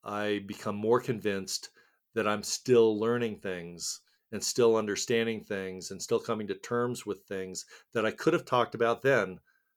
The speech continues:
But as I tell everybody in the project, that interview was a snapshot in time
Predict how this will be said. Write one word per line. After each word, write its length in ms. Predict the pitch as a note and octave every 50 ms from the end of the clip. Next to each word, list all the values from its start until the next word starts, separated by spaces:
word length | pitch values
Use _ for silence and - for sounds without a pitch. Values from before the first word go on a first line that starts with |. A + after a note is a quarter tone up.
| _ _ _
But 280 | - B2+ C3 - - _ _ _ _ _ _ _ _ -
as 140 | A#2+ A2 A#2+
I 100 | A#2+ A#2
tell 360 | A#2 - B2 A#2+ A2+ A#2 - B2+
everybody 500 | A#2+ A#2+ C#3 C#3+ B2+ C3 B2 A#2 A#2+ A#2+
in 100 | A2+ G#2+
the 60 | G#2
project, 680 | - - G#2 G2+ G#2 G2 - G#2 G2 F#2+ F#2+ - - - _ _ _ _ _ _ _ _ _ _ _ _ _ _ _ _ _ _ _ _ _ _ _ _ _ _ -
that 220 | B2 A#2+ B2 -
interview 520 | - D3+ D3+ F3+ E3 A#2+ A#2 A#2 A2+ A2 A2
was 180 | G#2 G#2 G2+
a 60 | G#2 F#2+
snapshot 520 | - - B2+ A2+ A2 A2+ - A#2+ A#2 -
in 100 | A2+ G#2
time 380 | - G#2+ G#2 G2+ F#2+ E2+ -